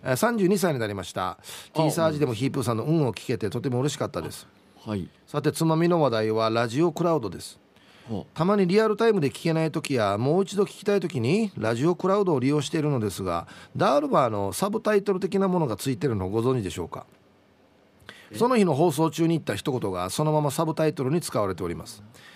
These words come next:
Speaker 1: 例えば、三月七日放送分のもじゃもじゃ偏見、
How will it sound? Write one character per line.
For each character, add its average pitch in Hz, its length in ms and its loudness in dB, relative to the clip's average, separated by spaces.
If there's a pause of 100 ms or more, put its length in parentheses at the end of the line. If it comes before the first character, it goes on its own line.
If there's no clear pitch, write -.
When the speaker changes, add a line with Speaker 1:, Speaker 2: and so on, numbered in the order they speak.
(340)
Speaker 1:
例 233 60 6
え 220 60 6
ば、 160 80 0
三 214 200 0
月 160 200 -4
七 147 200 0
日 139 80 -6
放 131 220 -2
送 127 200 0
分 120 180 -2
の 110 200 -2 (300)
も 156 160 2
じ 156 80 2
ゃ 170 60 4
も 165 120 4
じ 151 60 0
ゃ 143 60 4
偏 143 220 0
見、 127 280 -4